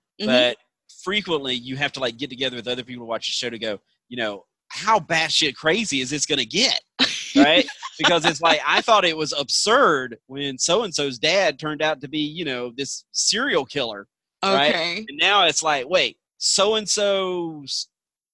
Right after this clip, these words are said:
Speaker 2: has a twin that was stolen when they were little?"
Speaker 1: <laughs>
Speaker 2: Right? And it,
Speaker 1: Yeah.
Speaker 2: I mean, it's so,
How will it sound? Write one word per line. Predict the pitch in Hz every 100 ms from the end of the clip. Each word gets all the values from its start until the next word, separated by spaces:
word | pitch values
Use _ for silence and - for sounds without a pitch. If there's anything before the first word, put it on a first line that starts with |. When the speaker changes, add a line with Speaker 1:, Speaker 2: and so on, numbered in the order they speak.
| -
Speaker 2:
has | 147 151
a | 143
twin | - 160 190 262 277
that | 214 151
was | 151 -
stolen | - 196 170 233 226
when | 165
they | 160
were | 160 143
little?" | 151 240 508 427 320
Speaker 1:
<laughs> | - - 254 - 233 - 302 - _ _ _ _ _ _ _ _ -
Speaker 2:
Right? | 131 160 247 - -
And | 330
it, | 403 302
Speaker 1:
Yeah. | 233 196 185
Speaker 2:
I | 233 - _ 180
mean, | 196
it's | -
so, | - - 180